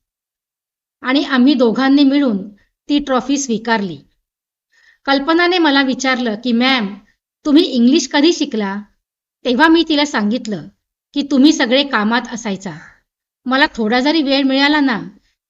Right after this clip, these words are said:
की मी स्पोकन इंग्लिश आणि व्याकरणाचं पुस्तक वाचत बसायचे, कारण मला माहीत होतं की मला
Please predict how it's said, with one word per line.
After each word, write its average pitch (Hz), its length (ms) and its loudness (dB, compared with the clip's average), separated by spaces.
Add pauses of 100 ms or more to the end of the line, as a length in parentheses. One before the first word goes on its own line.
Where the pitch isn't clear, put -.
की 285 80 -4
मी 294 140 4
स्पोकन 285 560 -2
इंग्लिश 254 480 -2
आणि 247 260 -2
व्याकरणाचं 247 580 -2
पुस्तक 269 460 -8
वाचत 214 280 -6
बसायचे, 175 520 -8 (1000)
कारण 285 240 2
मला 285 260 4
माहीत 294 320 0
होतं 208 320 -6 (360)
की 285 80 -6
मला 277 220 2